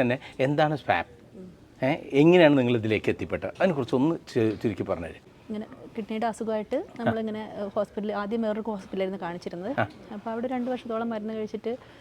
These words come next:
Speaker 2: എനിക്കിങ്ങനെ ക്രിയാറ്റിൻ കൂടി കൂടി വരുമായിരുന്നു,
Speaker 1: ആ.
Speaker 2: കുറയുന്നില്ല. അങ്ങനെയാണ് എൻ്റെ ഒരു ഫ്രണ്ട് പറഞ്ഞിട്ട് ഇവിടെ സജിത് സാറ് വന്ന് കണ്ടത്.
Speaker 1: ആ.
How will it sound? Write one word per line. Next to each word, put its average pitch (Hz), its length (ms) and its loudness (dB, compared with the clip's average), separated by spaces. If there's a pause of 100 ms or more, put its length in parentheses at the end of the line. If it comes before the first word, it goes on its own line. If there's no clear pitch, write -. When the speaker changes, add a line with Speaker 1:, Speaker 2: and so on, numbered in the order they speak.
(240)
Speaker 2:
എനിക്കിങ്ങനെ 226 360 -4
ക്രിയാറ്റിൻ 220 400 -2
കൂടി 240 200 -2
കൂടി 240 200 -2
വരുമായിരുന്നു, 170 500 -4
Speaker 1:
ആ. 110 40 0
Speaker 2:
കുറയുന്നില്ല. 226 640 -6
അങ്ങനെയാണ് 226 360 -6
എൻ്റെ 220 140 -8
ഒരു 220 80 -10
ഫ്രണ്ട് 214 300 -8
പറഞ്ഞിട്ട് 208 340 -6
ഇവിടെ 208 160 -6
സജിത് 208 320 -8
സാറ് 226 120 -2
വന്ന് 214 260 -6
കണ്ടത്. 175 480 -8
Speaker 1:
ആ. - 100 -8